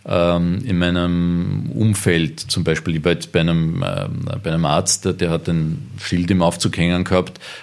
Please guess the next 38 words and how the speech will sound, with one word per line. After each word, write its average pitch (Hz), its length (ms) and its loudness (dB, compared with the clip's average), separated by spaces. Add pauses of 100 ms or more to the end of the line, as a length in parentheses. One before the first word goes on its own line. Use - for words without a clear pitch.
(100)
äh, - 320 -8
ält-, 82 180 -2
„Alle 87 340 2
älteren 87 340 0
Herrschaften 85 500 2
bei 87 100 2
uns 87 140 0
im 87 100 2
Haus, 87 320 2
bitte 80 260 0
anläuten 85 440 0
bei - 80 -4
Tür 85 140 -2
Nummer 82 200 2
fünfzehn, 85 460 -2
wir 82 80 0
erledigen 80 320 2
für - 100 -4
Sie 80 160 -2
die 76 140 -2
Einkäufe.“ - 640 -4 (340)
Ist 110 180 0
im 113 140 0
Grunde 113 380 2
eine 95 180 0
politische 95 640 -2
Tat, 71 460 -4 (260)
stärkt - 440 -2
den 101 60 0
Zusammenhalt 95 760 2
unserer 101 220 0
Gesellschaft, 98 840 0
gibt 95 240 -2
ein 87 80 0
Vorbild 98 640 0
und 101 160 0
erreicht 90 460 0
eigentlich, 90 580 0